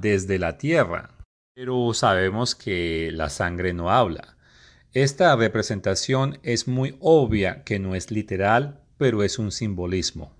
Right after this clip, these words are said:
Entonces, las almas debajo del altar son meramente una representación simbólica del martirio de los santos. Así como la sangre del becerro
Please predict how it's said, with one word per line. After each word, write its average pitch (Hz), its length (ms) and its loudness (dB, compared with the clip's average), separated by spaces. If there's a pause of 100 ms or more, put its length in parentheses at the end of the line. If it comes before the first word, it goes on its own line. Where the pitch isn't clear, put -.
(380)
Entonces, 90 920 -4
las 85 280 0
almas 135 320 4
debajo 104 380 2
del 120 100 0
altar 92 420 0
son 139 580 -2
meramente 117 720 -2
una 120 300 -2
representación 107 1000 -2
simbólica 131 840 0
del 113 200 2
martirio 101 920 -2
de 85 120 0
los 78 160 -4
santos. - 640 -8 (480)
Así 95 280 0
como 208 240 2
la 131 100 6
sangre 127 400 0
del 131 160 2
becerro 107 760 2